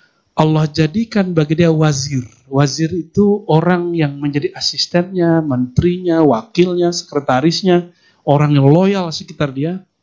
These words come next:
salihan, bukan zakiyan. Saleh itu cocok batinnya. Kalau soleh, udah pasti zaki.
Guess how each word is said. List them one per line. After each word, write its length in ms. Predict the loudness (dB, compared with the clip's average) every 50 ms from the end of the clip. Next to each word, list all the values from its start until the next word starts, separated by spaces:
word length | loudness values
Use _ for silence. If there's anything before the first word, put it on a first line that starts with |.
| _ _ _
salihan, 960 | -10 -8 -6 -2 0 2 2 2 2 0 0 -2 -4 -4 -6 -8 -8 -8 -12 -18 -10
bukan 560 | -2 0 0 0 0 -2 -4 -2 -4 -6 -8
zakiyan. 960 | -8 -4 -2 -2 -4 -4 -4 -4 -4 -2 -4 -4 -6 -6 -8 -8 -8 -12 _ _ _ _ _ _ _ _ _ _ _ _ _ _ _ _ _ _ _ _ _ _ _ _ _ _ _ _ _ _ _ -12
Saleh 720 | -8 -2 0 2 2 4 2 2 0 0 0 -2 -4 -6
itu 320 | -8 -6 0 -2 -2 -2
cocok 800 | 0 0 0 0 0 -2 -6 -6 -6 -6 -6 -8 _ _ _ -4
batinnya. 640 | -4 -4 -4 0 2 2 2 0 -4 -8 -12 -16 _ _ _ _ _ _ _ _ _ _ _ _ _ _ _ _ _ _ _ _ _ _ _ _ _ _ _ -6
Kalau 240 | -4 -2 0 0 -2
soleh, 720 | -2 0 0 2 2 2 2 2 0 0 -2 -6 -10 _ -12
udah 240 | -8 -6 -6 -4
pasti 320 | -2 -2 -4 -2 0 -2 -2
zaki. 560 | 0 0 -2 -2 -4 -6 -8 -8 -10 _